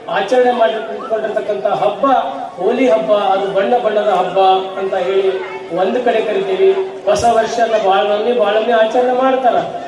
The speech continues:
ವ್ಯಾಪಾರ ಕರಿತೀವಿ. ಒರಿಜಿನಲ್ ಆಗಿರ್ತಕ್ಕಂಥ ಹೊಸ ವರ್ಷ ನಮ್ಗೆ ಏನಾದ್ರೂ ಉಗ-, ಉಗಾದಿ ನಮ್ದು ಹೊಸ ವರ್ಷ. ಯಾಕಂದ್ರೆ ಸೃಷ್ಟಿ ನಿಯಮನ ಹಾಗೈತಿ. ಹೊಸ ಎಲೆಗಳು ಬರೋದು ಈ ವಸಂತ ಕಾಲಕ್ಕೆ ಬಂದಾಗನ. ಚಲೋ ಬಿಸಿಲು ಇರ್ಬೋದು, ಆದ್ರೆ ಒಳ್ಳೆ ಚಿಗುರು ಆಗ್ತಕ್ಕಂಥ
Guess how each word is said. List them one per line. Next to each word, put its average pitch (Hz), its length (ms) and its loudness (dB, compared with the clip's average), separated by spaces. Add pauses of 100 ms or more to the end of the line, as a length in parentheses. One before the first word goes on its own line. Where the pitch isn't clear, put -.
(100)
ವ್ಯಾಪಾರ 202 320 0
ಕರಿತೀವಿ. 190 880 2 (280)
ಒರಿಜಿನಲ್ 247 420 2
ಆಗಿರ್ತಕ್ಕಂಥ 226 580 0
ಹೊಸ 208 260 2
ವರ್ಷ 208 340 2 (520)
ನಮ್ಗೆ 202 200 -2
ಏನಾದ್ರೂ 214 300 4
ಉಗ-, 214 300 0
ಉಗಾದಿ 233 420 2
ನಮ್ದು 208 360 2
ಹೊಸ 185 240 0
ವರ್ಷ. 208 340 0
ಯಾಕಂದ್ರೆ 208 680 0 (460)
ಸೃಷ್ಟಿ 240 300 -2
ನಿಯಮನ 247 340 2
ಹಾಗೈತಿ. 233 360 2
ಹೊಸ - 220 0
ಎಲೆಗಳು 240 480 2 (300)
ಬರೋದು 254 680 0 (120)
ಈ 233 160 -6 (160)
ವಸಂತ 240 300 0
ಕಾಲಕ್ಕೆ - 420 0
ಬಂದಾಗನ. 208 360 0 (440)
ಚಲೋ 247 280 2
ಬಿಸಿಲು 240 320 0
ಇರ್ಬೋದು, 226 380 2 (400)
ಆದ್ರೆ 226 180 2
ಒಳ್ಳೆ 269 560 2
ಚಿಗುರು 269 260 0
ಆಗ್ತಕ್ಕಂಥ 240 640 0